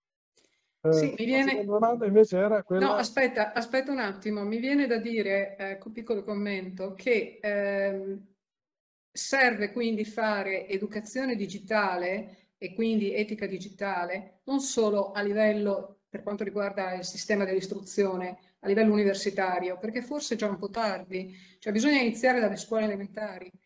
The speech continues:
Speaker 2: Così come diceva, no, eh, ehm, Camilleri che per sconfai-, sconfiggere la mafia in Sicilia ci voleva un esercito di bravi maestri elementari.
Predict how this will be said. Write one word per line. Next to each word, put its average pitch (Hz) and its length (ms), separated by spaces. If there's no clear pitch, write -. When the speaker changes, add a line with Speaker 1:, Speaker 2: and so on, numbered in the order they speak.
Speaker 2:
Così 254 260
come 254 180
diceva, 226 720
no, 226 380
eh, 196 340
ehm, 202 360
Camilleri 226 640
che 208 140
per 208 120
sconfai-, 220 540
sconfiggere 226 560
la 214 80
mafia 220 300
in 202 80
Sicilia 214 560
ci 196 160
voleva 202 240
un 196 80
esercito 208 480
di 196 100
bravi 202 260
maestri 190 360
elementari. 180 680